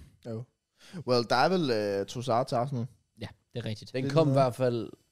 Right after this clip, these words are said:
Speaker 3: ret hurtigt,
Speaker 1: Ja.
Speaker 3: øh, ud af ingenting. Det var nærmest fireogtyve timer, så var den
Speaker 2: Kom,
Speaker 3: her
Speaker 2: du det
Speaker 3: hjemme.
Speaker 2: blå, ja.
Speaker 1: En dag til den anden.
Speaker 2: Men
Speaker 3: Giver mening.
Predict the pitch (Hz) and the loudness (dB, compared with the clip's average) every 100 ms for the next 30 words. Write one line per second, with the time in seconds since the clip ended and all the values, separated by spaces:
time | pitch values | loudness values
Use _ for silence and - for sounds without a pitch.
0 | _ - 120 135 135 131 123 - _ - | _ -10 -6 -4 -4 -4 -4 -10 _ -6
1 | 127 117 107 101 120 117 110 110 98 107 | -2 0 -2 -4 -4 -6 -6 -6 -4 -4
2 | - 123 117 120 117 107 107 113 302 277 | -4 -4 -4 -4 -4 -4 -4 -2 0 0
3 | 185 240 262 123 123 _ _ - 135 139 | 2 0 0 -2 -6 _ _ -6 -4 -2
4 | 131 - 117 117 120 131 143 _ _ - | -2 -4 -4 -4 -4 -4 -6 _ _ -6
5 | 143 135 _ _ _ - 139 131 135 147 | -6 -6 _ _ _ -2 2 2 2 2
6 | 139 | 0